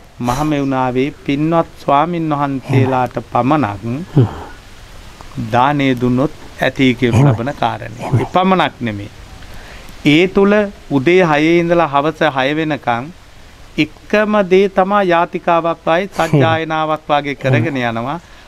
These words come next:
Speaker 1: අවසානයේ මේ මහමෙවුනාවට යන ඒ උපාසිකාවන්ගේ පවුල් ජීවිත පවා මේ වන විට මේ අපේ ගම් වල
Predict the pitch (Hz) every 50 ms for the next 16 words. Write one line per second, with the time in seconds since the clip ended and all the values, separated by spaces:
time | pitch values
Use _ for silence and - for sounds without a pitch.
0 | - - - 139 151 196 190 - 151 131 120 113 110 117 135 170 180 - - -
1 | - - - 131 127 127 127 131 143 165 196 214 226 226 220 180 190 - - -
2 | - - - - - - 175 156 143 135 135 139 139 180 196 202 202 190 180 -
3 | 214 196 202 196 196 202 196 202 180 - 190 170 143 143 151 170 180 151 131 147
4 | 185 - - - - - - - - - - 143 165 196 208 - - 156 135 -
5 | - 185 180 185 196 202 190 220 190 - 202 196 196 196 196 196 196 196 196 196
6 | 196 196 196 196 190 208 214 240 254 240 220 226 - - - - - - - -
7 | - - - - - - - - - - - - - - - - 147 143 156 180
8 | 208 233 247 247 214 175 160 175 190 220 226 233 190 226 202 - - 175 170 170
9 | 165 160 156 160 165 170 165 160 156 156 156 - 196 190 185 170 156 - - 165
10 | 156 139 139 139 143 170 175 156 135 127